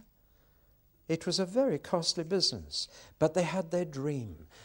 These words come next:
and their dream from the book of Chronicles was of re-establishing a royal kingdom with their own king, and to be again a people of God in the land God had promised their forefathers. But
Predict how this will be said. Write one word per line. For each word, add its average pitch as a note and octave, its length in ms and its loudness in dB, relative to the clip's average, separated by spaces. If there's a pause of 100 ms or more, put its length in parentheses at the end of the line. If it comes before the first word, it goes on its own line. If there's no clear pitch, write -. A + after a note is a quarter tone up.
(120)
and C#3 180 2
their C3+ 140 8
dream D3+ 500 2
from C#3 220 -2
the B2 60 0
book C#3 180 -2
of B2+ 140 -4
Chronicles A#2+ 640 -4
was A2+ 200 -2
of G2 280 -4
re-establishing C3+ 960 0 (340)
a A#2 140 0
royal C3 480 -2
kingdom A2 580 -4
with E2 180 -10
their G#2 140 2
own C3 220 -4
king, G2+ 460 -10 (240)
and A#2 180 -4
to C3 100 0
be C#3 200 0
again A#2+ 640 -2
a G2+ 60 -6
people - 480 -8
of - 160 -8
God F2+ 420 -4 (560)
in A2 160 0
the G2 80 0
land F#2+ 380 -4
God F#2 180 -4
had F2+ 140 -6
promised F2+ 420 -6
their F2 100 -6
forefathers. F#2+ 1000 -4 (720)
But G2+ 540 -2